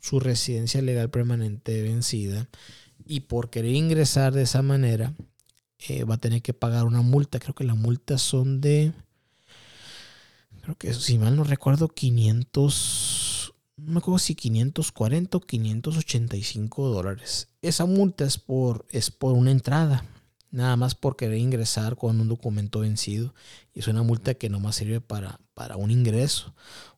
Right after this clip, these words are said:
O sea que si usted, di-, dicho de otra manera, si usted sale y quiere volver a ingresar, eh, va a tener que pagar otra multa. Eh, pero sí, sí puede ingresar y, y puede hacer el trámite de,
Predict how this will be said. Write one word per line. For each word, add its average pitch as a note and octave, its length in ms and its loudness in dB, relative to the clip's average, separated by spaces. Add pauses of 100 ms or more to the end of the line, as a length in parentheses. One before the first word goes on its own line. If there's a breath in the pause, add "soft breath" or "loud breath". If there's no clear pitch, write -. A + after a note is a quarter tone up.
O - 40 -18
sea G#2+ 320 -6
que - 120 -8
si - 140 -4
usted, B2 500 -2 (280)
di-, A2 240 -4
dicho A#2 320 -4
de A#2 40 0
otra C3 120 0
manera, F3+ 300 2
si B2+ 100 -2
usted A#2+ 340 -2
sale C#3+ 460 0
y C#3+ 280 -6
quiere A2 200 -2
volver A2 200 0
a - 20 -2
ingresar, F#3+ 560 -2 (560 soft breath)
eh, B2 120 -8
va A#2+ 120 -4
a - 40 -8
tener A2 160 -2
que G#2 120 -8
pagar G2+ 200 -4
otra G2+ 220 -4
multa. C#3 380 2 (680 loud breath)
Eh, A#2+ 300 2
pero B2 140 4
sí, E3 120 4
sí D#3 140 2
puede C#3+ 220 2
ingresar D3 440 -2
y, C3 200 -6
y A2 360 -6
puede A#2 220 -6
hacer A2+ 240 -4
el A2+ 80 -6
trámite A2 580 -6
de, G2+ 220 -8